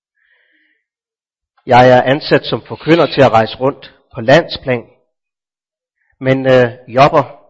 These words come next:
så også i det vestjyske som sekretær. Og der har vi planlagt til efteråret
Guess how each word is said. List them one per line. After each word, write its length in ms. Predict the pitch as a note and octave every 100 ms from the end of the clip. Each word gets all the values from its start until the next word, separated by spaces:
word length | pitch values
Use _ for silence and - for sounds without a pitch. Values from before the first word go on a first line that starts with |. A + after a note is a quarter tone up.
| _
så 140 | - C#3
også 300 | C3 C#3 C#3+
i 80 | A#2+
det 180 | A#2+ G#2+
vestjyske 840 | D3 - _ A2+ A#2+ C3 - A2 - _ _ _ _ _ _ _ _
som 360 | - B2+ A2 G#2 _
sekretær. 560 | - - - - C3+ C3 - _ _ _ _ _ _ _ _ _ _ _ _ _ _
Og 80 | B2+
der 80 | D#3
har 160 | F3 D#3+
vi 100 | D3+
planlagt 760 | - D3+ E3 F#3 F3 B2 - - -
til 120 | C#3
efteråret 840 | D3+ E3+ - E3 A#2 A2 F#2+ F2+